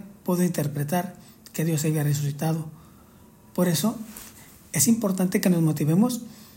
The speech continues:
en cada detalle de las Escrituras. Hermanos, venzamos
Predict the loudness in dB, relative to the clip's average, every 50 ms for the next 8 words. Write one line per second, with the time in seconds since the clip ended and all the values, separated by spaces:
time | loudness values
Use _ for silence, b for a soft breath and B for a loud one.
0 | B B -20 -20 -20 -20 -20 -20 -20 -20 -20 -20 -20 -20 -20 -20 -20 -20 -20 -20
1 | -20 -20 -20 -20 -2 2 4 4 4 4 2 2 2 4 4 4 4 2 2 0
2 | 0 0 2 2 4 4 2 2 2 2 0 0 -2 -2 -4 -2 -2 -2 -2 -2
3 | -4 -8 -12 b b b b b b b b b b -20 -20 -20 -20 -20 -20 -16
4 | -6 -2 0 2 4 4 2 2 2 2 4 4 4 4 6 6 6 6 4 2
5 | -2